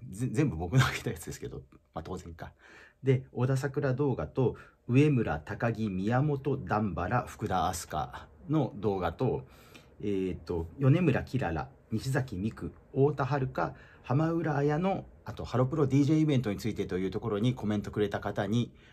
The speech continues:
お読みしながらお返ししていくというふうな形にしたいと思っております。えーと、僕のコメント返信動画はいつもなんですけど、ちょっとラジオ番組形式みたいなところを意識し、ある程度社会情勢とか歴史に、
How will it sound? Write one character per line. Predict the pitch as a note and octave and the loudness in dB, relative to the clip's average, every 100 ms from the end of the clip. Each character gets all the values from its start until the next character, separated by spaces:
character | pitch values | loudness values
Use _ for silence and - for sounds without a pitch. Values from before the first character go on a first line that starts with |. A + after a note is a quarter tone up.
| - | -10
お | - | 2
読 | C#3+ F#3+ | 2 4
み | F#3 | 0
し | - | 0
な | F#3 | 0
が | D#3 | 0
ら | F3+ F#3+ - | -2 -2 -6
お | A#2+ | -2
返 | G#2+ | 0
し | G2 | 0
し | - | -2
て | G#2 | -4
い | |
く | - | -6
と | F#2 | -6
い | |
う | |
ふ | F2 | -4
う | |
な | D#2+ | -4
形 | - F#2 G2 | -4 -6 -6
に | |
し | F2+ | -4
た | G#2 | -2
い | |
と | G2+ | -2
思 | G#2 | -4
っ | |
て | G2+ | -2
お | |
り | |
ま | F#2+ | -2
す。 | - - - - - - - | -4 -6 -10 -20 -20 -18 -6
え | G2 F2+ | -2 -2
ー | |
と、 | F#2+ | -2
僕 | G#2 C3 | -2 0
の | F#3 F#3 - | 0 0 -4
コ | C3+ | 4
メ | C3 | 4
ン | |
ト | C3 | 6
返 | A#2 A2+ | 4 2
信 | B2 A2+ | 0 0
動 | A2 | 2
画 | F2+ | 2
は | F2+ G#2 - | 2 2 0
い | |
つ | C3 A#2 | -6 -2
も | G#2 | -2
な | F2 | -2
ん | |
で | D#2+ | -6
す | - | -8
け | F2+ | 0
ど、 | C3+ F2+ C2 - - | 2 2 -2 -12 -12
ち | - | 0
ょ | |
っ | G#3 | 0
と | G2 | 2
ラ | F2+ | 0
ジ | G2 | 2
オ | B2+ | 2
番 | B2 B2 | 4 2
組 | B2+ B2+ | 4 2
形 | B2+ B2+ | 4 4
式 | B2+ - F2+ | 4 0 -6
み | E2+ | -2
た | E2+ | -2
い | |
な | D#2+ | -2
と | E2 | -2
こ | B2+ | -2
ろ | A#2 | 0
を | F#2 | 2
意 | |
識 | G2+ - | 0 -4
し、 | - - A2+ - - - - - - | -6 -4 -4 -6 -18 -20 -20 -20 -4
あ | - | 0
る | D3 | 2
程 | A#2 | 2
度 | F#2+ F2+ | 2 0
社 | - G#2+ | -2 2
会 | B2+ B2 | 4 4
情 | C#3 | 2
勢 | C3 F2 | 0 -2
と | E2 | -4
か | D2+ E2 - | -4 -4 -4
歴 | G2+ G#2 | -6 -6
史 | - A#2+ | -4 0
に、 | A#2 A#2 A2 | 2 2 -2